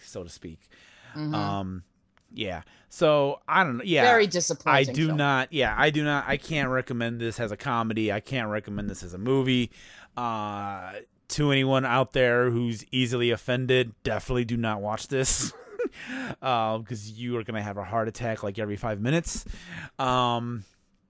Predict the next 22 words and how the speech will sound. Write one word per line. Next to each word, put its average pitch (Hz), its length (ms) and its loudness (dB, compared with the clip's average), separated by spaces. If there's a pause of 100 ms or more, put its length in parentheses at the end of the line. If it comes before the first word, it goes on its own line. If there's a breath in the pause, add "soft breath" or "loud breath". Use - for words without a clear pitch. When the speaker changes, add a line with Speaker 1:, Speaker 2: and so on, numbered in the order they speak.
(560)
Speaker 1:
yeah, 202 280 6 (180)
I, 135 220 0 (100)
yeah, 131 260 0 (100)
no, 131 340 -2
not, 120 240 -2
not, 135 320 0
n-, 156 220 -4 (140)
not 202 160 8
a 240 40 8
good 226 220 10
one, 180 280 6
Jason 151 380 0
Blum. 156 380 2
Not 131 240 2
a 147 40 2
good 143 180 2
one. 113 200 -2
Speaker 2:
Nope. - 280 -10 (540)
Nope, 147 340 -2
nope. 131 280 -4
Speaker 1:
<laughs> - 440 -4 (600 loud breath)
I 147 60 -4